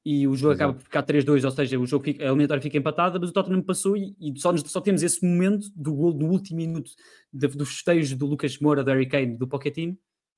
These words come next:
Speaker 1: porque havia esse, eh, elimi-, essa regra do, do gol fora. Portanto, se calhar
Speaker 2: Exato.
Speaker 1: perdemos aqui mo-, memórias e momentos.
Speaker 2: É
Speaker 1: Pronto,
Speaker 2: isso, é isso.
Speaker 1: não interessa, é
Speaker 2: Eh,
Speaker 1: o isso.
Speaker 2: mas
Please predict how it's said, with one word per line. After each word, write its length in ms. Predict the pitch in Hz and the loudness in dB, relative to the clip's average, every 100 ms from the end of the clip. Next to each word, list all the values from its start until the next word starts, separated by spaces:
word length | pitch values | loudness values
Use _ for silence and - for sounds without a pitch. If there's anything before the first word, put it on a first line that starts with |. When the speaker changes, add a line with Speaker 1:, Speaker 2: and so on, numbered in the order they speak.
| _ | _
Speaker 1:
porque 300 | 196 214 208 - - _ _ _ _ 208 | 4 4 2 -8 -20 _ _ _ _ -4
havia 200 | 160 190 | 0 2
esse, 260 | 190 - | 2 -2
eh, 200 | - 165 | -4 -4
elimi-, 240 | 170 175 175 | -2 -2 -2
essa 340 | 165 165 160 | -2 -2 -2
regra 260 | 151 160 156 | -2 -2 -2
do, 200 | 165 160 | -4 -4
do 100 | 160 | -4
gol 100 | 160 | -4
fora. 220 | 160 139 | -2 -2
Portanto, 160 | 135 131 | -2 -4
se 60 | |
calhar 140 | 165 190 | 0 2
Speaker 2:
Exato. 100 | 208 | 6
Speaker 1:
perdemos 220 | 196 196 | 6 6
aqui 180 | 208 220 | 4 6
mo-, 240 | 220 220 214 | 6 4 6
memórias 540 | 214 202 180 151 131 | 10 10 8 4 2
e 60 | 160 | 0
momentos. 420 | 170 156 135 - _ - - - | 2 0 0 -8 _ -20 -20 -4
Speaker 2:
É 120 | 110 107 | 0 2
Speaker 1:
Pronto, 140 | 123 | 2
Speaker 2:
isso, 200 | - - | -2 -8
é 120 | 98 | -8
isso. 180 | 95 - 160 | -8 -2 2
Speaker 1:
não 60 | |
interessa, 260 | 156 127 - _ 139 | 4 2 -6 _ 2
é 60 | |
Speaker 2:
Eh, 40 | 147 | 4
Speaker 1:
o 100 | 151 | 4
isso. 260 | - 156 | 2 4
Speaker 2:
mas 140 | 143 | 6